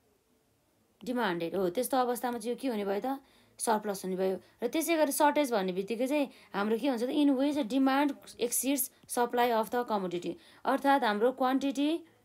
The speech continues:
demanded is greater than quantity supplied भन्ने कुरा भयो है। हो, यस्तो अवस्था चाहिँ यहाँ रहेको छ, जुन चाहिँ हामीले अलरेडी कभर गरिसकेका थियौँ त्यसमा हाम्रो सर्ट टु मार्क्सको लागि है। र यसरी हाम्रो सरप्लसको कुरा आयो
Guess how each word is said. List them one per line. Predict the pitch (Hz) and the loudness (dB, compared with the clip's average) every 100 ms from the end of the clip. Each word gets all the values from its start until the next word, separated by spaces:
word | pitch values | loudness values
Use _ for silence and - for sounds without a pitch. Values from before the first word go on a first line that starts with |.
| _ _ _ _ _ _ _ _ _ _ _ _ - | _ _ _ _ _ _ _ _ _ _ _ _ -10
demanded | 190 254 254 254 254 294 302 - - | -2 0 0 0 0 0 -2 -18 -8
is | 262 285 - - | -4 -4 -6 -6
greater | 226 226 240 | -4 0 0
than | 220 247 285 285 _ _ | 0 0 -2 -4 _ _
quantity | 226 220 226 233 254 | -4 -2 -2 -6 -6
supplied | - 175 185 185 214 208 | -6 -6 -2 -2 -4 -8
भन्ने | 165 165 | -10 -10
कुरा | 180 185 | -10 -8
भयो | 233 226 220 _ - | -6 -6 -8 _ -10
है। | 196 277 330 _ _ _ | -8 -8 -10 _ _ _
हो, | 180 | -4
यस्तो | 180 220 - | -2 -2 -2
अवस्था | 214 202 190 196 | -4 -4 -6 -8
चाहिँ | 196 | -6
यहाँ | 185 | -6
रहेको | 180 180 185 | -6 -6 -8
छ, | 214 285 - _ _ - | -6 -8 -8 _ _ -10
जुन | 220 240 | -6 -2
चाहिँ | 233 | -2
हामीले | 190 196 | -2 -2
अलरेडी | 214 226 240 | -2 -2 -2
कभर | 208 202 | -2 -2
गरिसकेका | 196 196 196 185 180 190 | -2 -4 -6 -10 -10 -8
थियौँ | 185 | -10
त्यसमा | 196 190 240 285 311 | -8 -8 -4 -4 -4
हाम्रो | 196 190 | -6 -6
सर्ट | 196 208 208 196 - - - - | -6 -6 -6 -8 -10 -20 -16 -4
टु | 240 | -2
मार्क्सको | 220 190 214 | -2 -4 -6
लागि | 202 202 190 | -4 -4 -2
है। | 262 339 - - - | -2 -4 -10 -12 0
र | |
यसरी | 302 302 320 | 0 2 2
हाम्रो | 294 208 | 2 2
सरप्लसको | 208 254 247 247 240 254 | 0 0 0 -2 0 2
कुरा | 240 | 2
आयो | 233 247 254 | 4 4 4